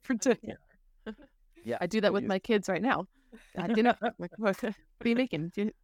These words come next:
Speaker 3: the D I Y charcuterie board tonight." <laughs>
Speaker 2: Yeah.
Speaker 1: Nice.
Speaker 2: Yeah, that's great.
Speaker 4: Well, I think too, like, this podcast, uh, has really, you know, just maybe introduced you to some of our audience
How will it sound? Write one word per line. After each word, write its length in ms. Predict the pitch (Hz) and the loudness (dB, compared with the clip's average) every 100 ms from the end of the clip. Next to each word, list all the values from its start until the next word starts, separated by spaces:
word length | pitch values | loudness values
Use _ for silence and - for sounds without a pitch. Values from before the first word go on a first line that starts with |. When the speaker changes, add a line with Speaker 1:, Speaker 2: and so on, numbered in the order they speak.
| _ | _
Speaker 3:
the 120 | 220 | -4
D 220 | 185 254 | -2 2
I 140 | 254 247 | 4 4
Y 360 | 233 208 208 208 | 4 2 2 0
charcuterie 440 | 190 - 240 196 | -2 -2 -2 -2
board 200 | - - | -2 -8
tonight." 260 | - 165 - - | -6 -6 -8 -12
<laughs> 160 | 254 - | -8 2
Speaker 2:
Yeah. 220 | 170 123 - | 4 2 -2
Speaker 1:
Nice. 380 | 226 214 - - | -2 -2 -2 0
Speaker 2:
Yeah, 260 | 135 117 113 - | 0 0 -4 -6
that's 180 | 135 127 | -4 -2
great. 300 | 113 101 - _ _ _ | 0 0 -4 _ _ _
Speaker 4:
Well, 180 | 123 135 | 0 2
I 120 | 135 | 2
think 240 | 135 160 127 | 2 -2 0
too, 220 | 131 113 | 2 2
like, 220 | 110 104 | 2 0
this 140 | 131 | -2
podcast, 720 | - 113 110 - 101 95 - 120 | 0 0 0 -2 -2 -4 -6 -2
uh, 280 | 101 - | -2 -2
has 400 | 104 104 98 90 - | 2 4 4 0 -4
really, 460 | 107 107 104 98 | 0 2 2 0
you 100 | 98 | -2
know, 200 | 95 95 | -2 -2
just 320 | 92 107 - - | 0 -2 -2 -6
maybe 400 | 98 101 101 101 | -2 0 2 0
introduced 680 | 101 98 107 101 95 - | -2 -4 0 0 -2 -2
you 160 | 104 98 | 0 2
to 80 | 92 | 0
some 240 | - 117 | 0 2
of 140 | 113 | 2
our 120 | 101 95 | 2 2
audience 600 | 90 90 92 98 - | 0 -2 -4 -4 -8